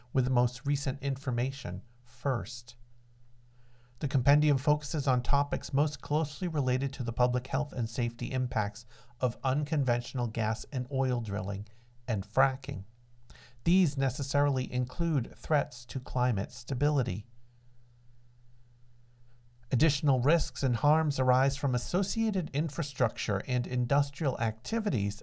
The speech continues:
that necessarily accompany drilling and fracking operations. A detailed accounting of all these ans-,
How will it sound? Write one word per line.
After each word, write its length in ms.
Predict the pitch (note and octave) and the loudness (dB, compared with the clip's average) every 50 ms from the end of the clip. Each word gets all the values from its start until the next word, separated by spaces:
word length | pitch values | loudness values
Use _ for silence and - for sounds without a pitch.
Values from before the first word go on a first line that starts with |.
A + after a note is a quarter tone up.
| - - | -8 -2
that 200 | B2 D3+ C#3+ - | 0 0 0 0
necessarily 880 | C3 C3 C#3+ D3+ D3 - E3+ C#3+ - - D#3 D3+ D#3 D#3 C#3 B2+ A#2+ - | 0 0 0 0 0 -2 -4 -2 0 2 2 2 4 2 2 0 0 0
accompany 680 | B2+ A#2+ - - - E3+ F3 D3 D3 A2 G2+ F#2 F2+ - - - - - - - | -2 -2 -2 -2 -4 -4 -2 0 0 -2 -2 -2 -4 -6 -12 -20 -20 -20 -14 -6
drilling 500 | - C#3+ D3+ D#3 C#3+ B2+ G2 F#2+ F#2 - | -2 0 0 2 2 2 0 0 -2 -2
and 140 | - A2+ A2 | -2 -2 -2
fracking 540 | - - - B2 B2 B2 - - G#2+ G2+ - - | -2 0 2 2 2 2 -2 -4 -4 -4 -4 -4
operations. 1080 | A2 G2 - - - G2 G2+ G#2 A2+ A#2+ - - - - - A#2 - - - - - - - - - - - - - - - - - - - - - - | -4 -2 0 0 0 2 2 2 2 2 0 -2 -6 -6 -6 -8 -10 -12 -16 -18 -18 -20 -20 -20 -20 -20 -20 -20 -20 -20 -20 -20 -20 -20 -20 -8 -4 -2
A 60 | A2+ | 2
detailed 440 | - C3+ B2+ B2 - C#3 B2 A2 A2 | 2 2 2 2 2 4 4 4 2
accounting 460 | A2+ - - B2 A#2+ A#2+ A#2+ A#2 A2+ | 0 0 2 2 2 2 2 2 2
of 160 | A2 G#2+ - - - | 0 0 -2 -4 0
all 320 | B2 C3 C#3 D#3 D#3+ D3+ | 2 4 4 4 2 0
these 320 | C3+ C#3 C3+ C3+ B2 B2 - - | 0 0 0 -2 -2 -4 -4 -2
ans-, 400 | B2 B2 A#2 - - - - | -2 -2 -2 -2 -6 -10 -14